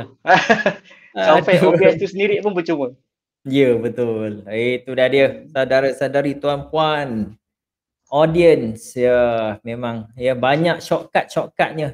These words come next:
Speaker 2: Terima kasihlah Cik Abu, Master Abu bagi kita ilmu ini. Oh, steady. Sangat-sangat
Speaker 1: Hmm.
Speaker 2: berguna ni.
Speaker 1: Ah,
Speaker 2: Oh,
Speaker 1: dia.
Speaker 2: opening, eh.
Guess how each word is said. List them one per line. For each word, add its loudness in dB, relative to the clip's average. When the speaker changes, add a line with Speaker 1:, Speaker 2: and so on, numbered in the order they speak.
Speaker 2:
Terima -14
kasihlah -4
Cik -18
Abu, -6
Master -6
Abu -2
bagi -8
kita -2
ilmu -4
ini. -8
Oh, -18
steady. -20
Sangat-sangat -6
Speaker 1:
Hmm. -12
Speaker 2:
berguna -4
ni. -6
Speaker 1:
Ah, -12
Speaker 2:
Oh, 6
Speaker 1:
dia. 0
Speaker 2:
opening, -2
eh. -8